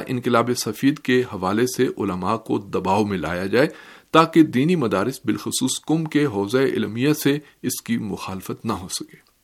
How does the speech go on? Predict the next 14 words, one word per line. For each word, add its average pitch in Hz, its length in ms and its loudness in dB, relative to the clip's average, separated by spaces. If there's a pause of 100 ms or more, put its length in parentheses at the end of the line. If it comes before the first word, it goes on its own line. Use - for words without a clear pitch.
(340)
شاہ 170 120 6
کے 170 160 0
کارندوں 135 460 2
نے 131 140 0
قم 131 280 -4
کے 135 140 -2
علماء 104 420 0
پر 110 180 -2
سختیاں - 500 -8
کرنا 76 240 -10
شروع - 260 -4
کر - 120 -10 (120)
دیں، - 80 -16 (520)
بعض 120 200 4